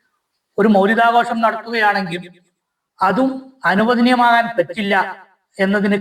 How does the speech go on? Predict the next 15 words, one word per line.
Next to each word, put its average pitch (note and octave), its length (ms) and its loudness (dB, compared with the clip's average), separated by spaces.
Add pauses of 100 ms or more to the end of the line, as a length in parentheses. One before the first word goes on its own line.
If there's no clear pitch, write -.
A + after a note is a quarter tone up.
കാരണമായി F3+ 600 0 (720)
വലാ F3+ 220 2 (120)
ജായിസൻ A#3+ 500 2
യകൂന B3+ 320 -2 (100)
മുബാഹൻ, F#3+ 480 0 (400)
ഇത് G3 160 -4 (200)
അനുവദനീയമായ C4 720 2 (140)
കാര്യമാകാനും A3+ 680 2
വകുപ്പില്ല. F#3 480 -4 (220)
ലിഅന്നൽ G3+ 460 0
ഇബ്തിദാ G3 420 -2 (140)
ഫി F#3+ 80 -6 (100)
ദീനി F3 340 -4 (440)
ലൈസ G#3 300 0 (140)
മുബാഹൻ G#3 460 0